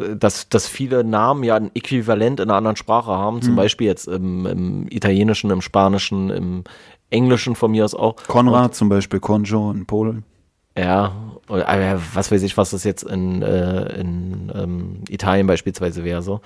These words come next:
Speaker 2: Hm.
Speaker 1: Aber dass du dann im, im, im Deutschen, das ist so komplett die Sexiness verliert, finde ich so. Weißt du, also,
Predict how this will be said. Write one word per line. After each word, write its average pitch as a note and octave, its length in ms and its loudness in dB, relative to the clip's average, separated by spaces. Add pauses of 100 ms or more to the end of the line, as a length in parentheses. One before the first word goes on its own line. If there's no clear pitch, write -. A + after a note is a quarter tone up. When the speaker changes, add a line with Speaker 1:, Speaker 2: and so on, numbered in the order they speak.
(220)
Speaker 2:
Hm. G#2 300 0 (260)
Speaker 1:
Aber G#2+ 600 2 (600)
dass - 220 -2
du B2 60 -4
dann A2+ 420 2
im, G2 600 -2 (340)
im, E2+ 760 -8
im F#2+ 140 -4
Deutschen, D3+ 720 2 (520)
das G2 280 -6
ist G2 100 -6
so A2+ 140 0
komplett A2+ 600 -2
die A2+ 100 0
Sexiness A2+ 600 0
verliert, F2+ 400 -4
finde F#2 240 -6
ich F#2+ 80 -4
so. F#2+ 140 -4
Weißt G2+ 160 2
du, - 40 4
also, A#2 300 6